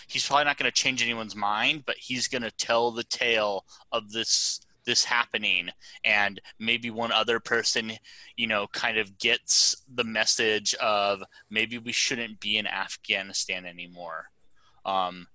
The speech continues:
and kind of that, like, he's willing to take the long journey. He's willing to plant the seeds he may never see grow,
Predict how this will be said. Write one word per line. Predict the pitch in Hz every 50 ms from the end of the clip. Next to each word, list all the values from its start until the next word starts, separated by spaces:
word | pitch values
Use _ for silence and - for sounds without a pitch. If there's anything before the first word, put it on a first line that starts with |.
| - - -
and | - 107 107
kind | - - 120 110 110
of | 101 95 -
that, | 117 107 107 107 -
like, | 117 104 104 -
he's | - - 120 113 104 107
willing | 104 110 123 123 127 131 131 131 131 135 131 123 - -
to | - - 123 107 101 - _ _ - - - - _ _
take | - - 175 165 151 - -
the | - 135
long | 120 117 123 123 123 123 123 120
journey. | 113 120 120 120 113 107 104
He's | 98 110 107 - 101
willing | 110 117 120 123 120
to | 120
plant | - - - - 123 123 131 135 -
the | - 117
seeds | - - - 127 120 113 117 110 - -
he | - 117 113
may | 110 110 110
never | 107 107 104 101 104
see | - - - 113 104
grow, | 95 92 98 98 98 92 90 87 87 87 90